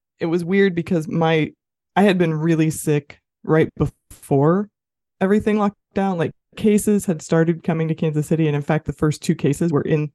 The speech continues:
the company that I work for, but not in the building.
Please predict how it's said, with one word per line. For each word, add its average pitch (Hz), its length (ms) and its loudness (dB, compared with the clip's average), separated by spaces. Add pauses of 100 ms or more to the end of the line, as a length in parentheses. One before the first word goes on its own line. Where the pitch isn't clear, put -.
the 160 80 0
company 156 300 -2
that 147 100 2
I 139 60 2
work 139 240 0
for, 190 280 2 (380)
but 175 200 2
not 160 440 0 (180)
in 185 120 2
the 165 60 2
building. 143 480 -2